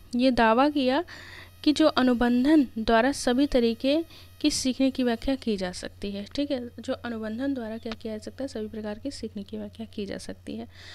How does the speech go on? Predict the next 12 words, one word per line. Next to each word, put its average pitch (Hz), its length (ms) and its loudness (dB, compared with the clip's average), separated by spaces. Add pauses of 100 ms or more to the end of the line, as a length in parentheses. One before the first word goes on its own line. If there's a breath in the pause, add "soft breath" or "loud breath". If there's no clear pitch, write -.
(380 loud breath)
आगे 262 260 4
देखें 302 320 0 (1400)
तो 254 80 0
जो 269 120 0
क्लासिकल 247 480 -2
अनुबंधन 233 540 -2
सिद्धांत 214 480 -4
के - 120 -10
अनुसार 214 680 -4 (580 loud breath)
इन्होंने 254 260 2
क्या 247 200 0
बताया 226 380 -2